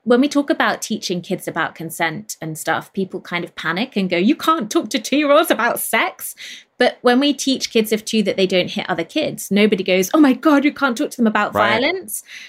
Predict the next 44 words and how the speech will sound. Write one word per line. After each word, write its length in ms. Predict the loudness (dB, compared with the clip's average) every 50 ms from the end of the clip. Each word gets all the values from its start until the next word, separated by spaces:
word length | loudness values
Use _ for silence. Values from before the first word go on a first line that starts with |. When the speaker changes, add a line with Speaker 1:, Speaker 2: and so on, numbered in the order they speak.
| -12 _
Speaker 1:
'Cause 160 | -2 0 2
we 100 | 2 2
do 120 | 4 4 2
it 100 | 2 2
in 60 | 2
an 120 | 4 4
age-appropriate 680 | 4 4 4 2 -2 -2 0 0 0 0 -2 -6 -4 -2
way, 160 | -2 -2 -2
of 120 | -4 -4 _
course. 500 | -4 -2 0 0 0 -4 -8 -12 -12 -8
So 140 | -4 -2 0
no, 120 | 2 4
you're 140 | 4 4 4
not 120 | 2 2
gonna 160 | 0 -2 -4 -2
talk 200 | -4 -6 -8 -8
to 60 | -6
them 120 | -4 -4 -2
about 260 | -2 -2 -2 -4 -4
sex, 360 | -4 -2 -2 -2 -4 -8 -10
but 140 | -10 -6 -4
you're 140 | -4 -2 -2
gonna 180 | -2 -2 -2
say, 300 | -2 0 0 2 2 0
"This 200 | 0 -4 -6 -4 -4
is 120 | -6 -2
your 160 | -2 -2 -2
body 320 | 0 -2 -2 0 -2 -4 -2
and 240 | -4 -4 -2 0
you 100 | 0 0
get 220 | 0 0 -2 -4 -4
to 100 | -12 -10
choose 260 | -6 -4 -4 -4 -4
what 80 | -6 -6
happens 340 | -6 -6 -6 -6 -8 -6 -4
to 80 | -4
your 120 | -2 -2 -2
body, 360 | -2 -2 -2 -2 -4 -6 -4
and 140 | -4 -2 -2
we 100 | 0 -2
respect 520 | -2 -4 -6 -4 -4 -6 -6 -6 -8 -6 -2
other 160 | -2 0 -2
people's 400 | -2 -4 -6 -6 -4 -6 -8 -8
bodies 500 | -6 -6 -6 -6 -4 -6 -6 -6 -8 -12